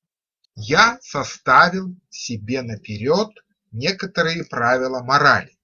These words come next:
Три или четыре, которые охотно вам сообщу. Во-первых, повиноваться законам и обычаям моей страны,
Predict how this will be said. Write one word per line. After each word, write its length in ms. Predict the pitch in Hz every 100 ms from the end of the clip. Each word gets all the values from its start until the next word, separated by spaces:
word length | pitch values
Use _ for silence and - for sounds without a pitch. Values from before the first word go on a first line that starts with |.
| _ _ _ _ _ _ _ _
Три 200 | - 240
или 280 | 277 277 262
четыре, 460 | 226 247 226 147 120
которые 560 | 123 117 180 175 175 -
охотно 500 | 151 202 220 196 165
вам 200 | 143 170
сообщу. 580 | - 147 - - 95 - _ _ _ _ _ _ _ _ _ -
Во-первых, 640 | 143 185 156 95 95 - _ _ _ _ _ _ _ _
повиноваться 840 | - 151 160 160 151 160 220 - 214
законам 680 | 165 165 - 156 180 196 185
и 80 | 156
обычаям 640 | 135 110 131 - 151 151
моей 280 | 131 120 123
страны, 560 | - - 190 196 113